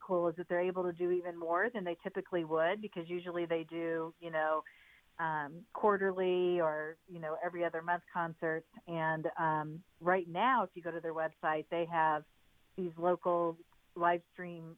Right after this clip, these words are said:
concerts running through the end of April. So, you know, I don't know, um, by the time our listeners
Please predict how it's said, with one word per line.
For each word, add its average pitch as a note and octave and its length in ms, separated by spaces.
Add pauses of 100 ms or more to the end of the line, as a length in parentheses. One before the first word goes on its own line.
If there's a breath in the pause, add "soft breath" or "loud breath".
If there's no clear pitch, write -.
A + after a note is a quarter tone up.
concerts E3 540
running F3 400
through F3+ 160
the E3 180
end E3+ 120
of D#3 80 (120)
April. E3 540 (540 soft breath)
So, E3+ 520
you F#3 100
know, E3 140
I F3 120
don't G3 160
know, F3+ 420 (100)
um, E3 280 (200)
by F3+ 120
the F3 80 (100)
time F3+ 480
our E3 220
listeners F3 440